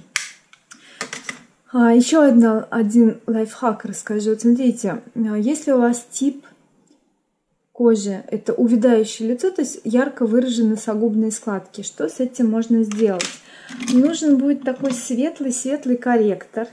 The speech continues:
Не пойму, это у меня корректор или нет? Нет. Это тушь для бровей.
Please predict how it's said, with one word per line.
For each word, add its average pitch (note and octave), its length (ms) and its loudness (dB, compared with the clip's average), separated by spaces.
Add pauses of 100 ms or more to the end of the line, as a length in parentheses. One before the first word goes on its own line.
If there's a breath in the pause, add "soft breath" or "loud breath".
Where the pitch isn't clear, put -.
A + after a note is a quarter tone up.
(160)
Не G#3 100 -6
пойму, G3+ 300 -8
это G3 160 -10
у - 20 -8
меня G3 140 -8
корректор A#3 480 -10
или A3 80 -8
нет? F3+ 300 -10
Нет. G#3 200 -14 (460)
Это A#3+ 160 -12
тушь B3 240 -8
для A#3 160 -2
бровей. C4 420 -4